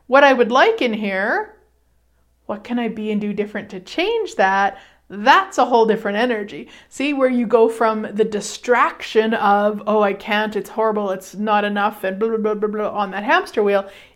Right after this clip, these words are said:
Instead, go to the creation. "Oof, this isn't what I would like it to be.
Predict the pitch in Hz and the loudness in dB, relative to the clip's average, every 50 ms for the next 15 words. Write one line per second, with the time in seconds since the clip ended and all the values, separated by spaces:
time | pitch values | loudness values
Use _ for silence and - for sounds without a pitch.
0 | _ _ _ _ _ _ - 254 247 240 233 - - 359 381 359 311 262 247 254 | _ _ _ _ _ _ -2 0 0 0 -2 -2 0 2 2 4 4 2 0 -2
1 | - - - _ - - 277 302 330 320 277 269 - - - - 214 202 214 294 | -6 -16 -20 _ -10 -6 -4 -4 -2 -2 -4 -4 -6 -6 -4 -2 0 2 2 0
2 | 339 339 - - 180 175 247 - 311 370 381 370 - - - - _ _ - - | 0 -2 -6 -8 -8 -8 -6 -2 0 0 0 0 -4 -14 -20 -20 _ _ -6 -6
3 | 262 - - 381 302 277 254 226 233 247 247 262 269 285 294 254 277 294 349 440 | -4 0 0 0 2 0 0 2 4 4 4 6 4 4 2 2 2 2 2 2
4 | 440 - - - - 214 190 190 190 185 202 | 0 -4 -8 -6 -4 -6 -6 -6 -6 -10 -12